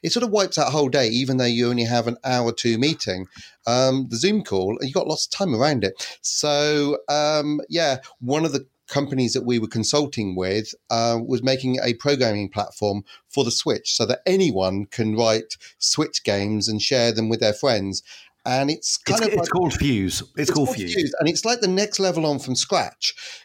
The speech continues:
Speaker 1: And we, we just love that idea. And we've been working with this company and saying, "Well, what you need to do is get a couple of high-profile titles that work really well, that, that are,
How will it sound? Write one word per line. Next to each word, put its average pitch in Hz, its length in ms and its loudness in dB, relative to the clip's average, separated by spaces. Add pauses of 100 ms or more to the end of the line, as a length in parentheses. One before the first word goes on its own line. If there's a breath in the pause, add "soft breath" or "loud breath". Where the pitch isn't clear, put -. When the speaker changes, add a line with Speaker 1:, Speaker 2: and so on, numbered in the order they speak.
(160)
Speaker 1:
And 165 200 2
we, 185 220 -4
we 196 100 0
just - 220 0
love 208 360 0
that - 120 0
idea. 127 640 0 (280 loud breath)
And 135 400 2
we've 190 240 0
been 135 520 2
working 139 400 2
with 160 180 0
this - 160 0
company 98 640 -4 (340 loud breath)
and 131 160 2
saying, 147 220 2
"Well, 165 100 0
what 185 220 0
you 160 80 0
need 175 240 2
to - 80 -18
do 95 200 0
is 107 120 -2
get 139 200 -4
a - 40 -16
couple - 340 -4
of 127 80 0
high-profile 127 720 2
titles 107 800 0 (300 loud breath)
that 131 180 2
work 170 320 0
really 127 240 4
well, 107 540 0 (380 loud breath)
that, 123 200 2 (720)
that 139 140 2
are, 143 100 2